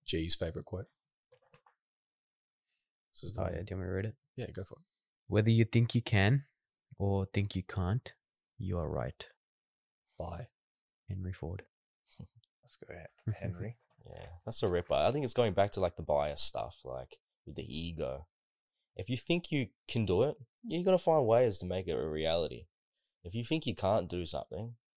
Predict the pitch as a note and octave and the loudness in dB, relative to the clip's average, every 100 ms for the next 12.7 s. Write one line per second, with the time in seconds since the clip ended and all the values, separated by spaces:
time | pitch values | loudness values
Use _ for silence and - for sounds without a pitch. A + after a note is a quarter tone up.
0 | _ _ _ _ G#2 A2 C#3+ A#2 - F#2+ | _ _ _ _ -4 0 0 -2 -2 2
1 | G#2 G2 F2+ - F2+ F2 E2+ D#2+ E2 A#2 | 4 2 -2 -2 -2 -4 -8 -8 -2 -2
2 | F#2 F#2+ F#2 D#2 D#2+ D2+ _ E2+ F2+ D2 | 0 0 0 -2 -4 -8 _ -8 -4 -2
3 | D#2 - C2+ C2+ E2+ - _ _ _ _ | -2 -4 -4 -6 -8 -18 _ _ _ _
4 | - D2+ D#2 D2+ D#2 F2+ G#2+ - F2+ D#2 | -10 -6 -6 -8 -10 -4 -2 -2 -4 -4
5 | D2+ C#2+ - - D#2 G#2+ G2+ - - - | -6 -8 -12 -12 -12 -12 -16 -20 -20 -20
6 | _ _ - G#2 A#2+ A2 F#2 D#2+ - _ | _ _ -10 -6 -4 -4 -4 -8 -10 _
7 | _ - G#2+ A#2 D#2 - D#2+ D2+ - _ | _ -6 -4 -4 -4 -6 -6 -8 -10 _
8 | _ - F2+ E2+ - G2 F#2+ F2+ D#2 D2+ | _ -6 -4 -4 -4 -2 -2 -4 -6 -8
9 | D#2+ D#2 G2 A2+ G2 C2 - - _ _ | -8 -4 0 0 0 -4 -10 -18 _ _
10 | - F2 F2 D#2+ D#2+ F#2 G#2 A#2+ F#2 E2+ | -14 -10 -8 -8 -8 -6 -6 -4 -4 -6
11 | - F2+ E2+ D#2+ E2+ D#2+ D2+ D2 D#2+ D2+ | -2 0 0 0 -6 -6 -8 -8 -8 -8
12 | D2 - E2 G#2+ A#2 - - | -12 -8 -8 -8 -10 -14 -18